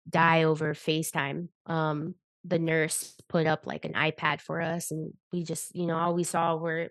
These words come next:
was him in bed. Um, and I was with my mom and my brother in San Antonio at my brother's apartment. And because they, yeah, they told us that, um,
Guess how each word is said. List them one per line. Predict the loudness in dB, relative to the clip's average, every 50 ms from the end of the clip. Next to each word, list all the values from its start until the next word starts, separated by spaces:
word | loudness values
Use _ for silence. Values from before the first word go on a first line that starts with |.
| -10 -10
was | -8 -8 -6 -6
him | -4 -2 -2 -2 -2
in | -4 -6 -6 -6 -6
bed. | -6 -6 -6 -6 -6 -6 -6 -8 -10 -12 _ _ _ _ _ _ _ _ _ _ _ 2
Um, | 2 4 4 4
and | 2
I | 2 2 2
was | 2 2 2
with | 0 -2 -2 0 0
my | 0 2 2
mom | 4 6 6 6 6 6 6 4
and | 2 2
my | 0 0 -2
brother | 0 0 2 2 2 2 2 4 4 4 2 2 0 -4 -8 _ _ _
in | 0 0 2 2
San | 0 2 2 4 4
Antonio | 4 2 2 2 2 4 4 6 6
at | 4 4 4 2
my | 0 0
brother's | 0 0 0 0 2 0 0 -2
apartment. | -6 -2 0 0 0 0 0 -2 -2 -2 -2 -4 -4
And | -6 -4 -4 -6 -6 -10 _ _ _ _ _ _
because | -6 -6 0 2 4 4 4 2 0
they, | 0 2 4 4 2 0 -4 _ _ _ _ _
yeah, | 0 2 4 4 4 2
they | 0 -2
told | -2 0 0 0 2
us | 2 2 0 -2 -4 -2
that, | 2 2 2 4 4
um, | 2 2 0 0 -2 -2 -4